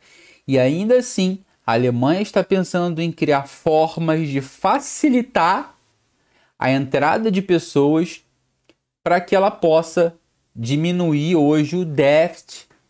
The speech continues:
de profissionais competentes em algumas áreas, tá? Então, o ministro lá considerou que a média fiscal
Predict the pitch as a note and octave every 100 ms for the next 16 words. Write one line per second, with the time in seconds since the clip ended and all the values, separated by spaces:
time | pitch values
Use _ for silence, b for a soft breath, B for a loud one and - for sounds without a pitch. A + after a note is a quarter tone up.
0 | _ _ - D#3 E3 D#3+ D#3+ E3+ C#3+ C3+
1 | C#3 - E3+ E3+ - E3 - C3 C3 C#3+
2 | - - _ _ _ - C#3+ D3 C3 C3
3 | D3+ A#2+ F#2+ E2+ D#2+ - - G#2+ A2+ b
4 | b b - C3+ G3 G#3 F#3+ D#3+ G3+ G3+
5 | C#3 D#3 F#3 - D3 C#3+ D#3 D#3 D3+ C#3
6 | D3 F#3+ G3+ _ _ _ - D#3 D3+ F#3
7 | D4 D4+ B3 A3 - - B2+ A#2 C3+ G3
8 | -